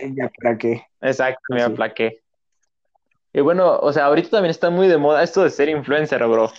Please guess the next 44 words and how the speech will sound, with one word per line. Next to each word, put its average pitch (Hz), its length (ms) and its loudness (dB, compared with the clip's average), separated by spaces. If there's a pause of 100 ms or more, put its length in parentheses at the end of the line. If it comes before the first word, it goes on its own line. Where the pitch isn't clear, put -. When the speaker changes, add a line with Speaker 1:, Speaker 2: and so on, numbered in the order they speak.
(300)
Speaker 2:
¿Tú 160 80 -2
qué 190 80 2
opinas 165 420 0
acerca 127 320 -2
de 127 60 2
esto? 131 160 -6
De 127 80 0
estas 160 200 -4
personas 139 420 -4
que 123 220 -2
ni 131 220 -6
tienen 139 460 0
mil 147 140 -2
seguidores 147 560 2
y - 80 -10
ya 127 100 0
se 127 140 -10
creen 143 180 -2
la 135 80 0
gran 123 220 -2
cosa 135 260 -2
por 120 180 0
tenerlo. 113 440 0
O 117 100 -2
sea, 123 140 -4
yo 131 140 0
tengo 139 320 -2
trescientos, 131 760 -2 (540)
pero 135 260 0
pues 127 180 -4
X, 160 320 0
bro, 127 200 2
solo 139 240 0
es - 100 -10
un 131 80 -4
número. 139 420 0
No 131 120 -4
sé, 151 120 0
¿tú 151 120 -4
qué 147 100 -4
opinas 135 300 0
acerca 123 260 -2
de 127 60 0
esto? 123 260 -6